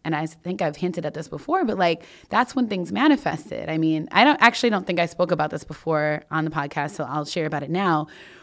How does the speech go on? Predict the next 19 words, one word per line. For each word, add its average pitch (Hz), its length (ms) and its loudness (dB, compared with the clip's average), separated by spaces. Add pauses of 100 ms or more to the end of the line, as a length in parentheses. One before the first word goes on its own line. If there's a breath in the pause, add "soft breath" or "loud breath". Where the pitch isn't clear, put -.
(120)
One 202 240 6
of 269 160 6
the 226 60 2
most 196 240 0
powerful 185 400 2
things 160 340 -2
that 156 100 -2
I 151 120 0
saw 151 440 2 (840)
happen 170 320 2
actually 165 260 -2
within 160 240 -2
forty-eight 160 440 -2
hours 147 320 -8
of 156 100 -12
me, 151 380 -4 (340 loud breath)
um, 151 580 -2 (500)
of 165 140 -4
me 156 440 0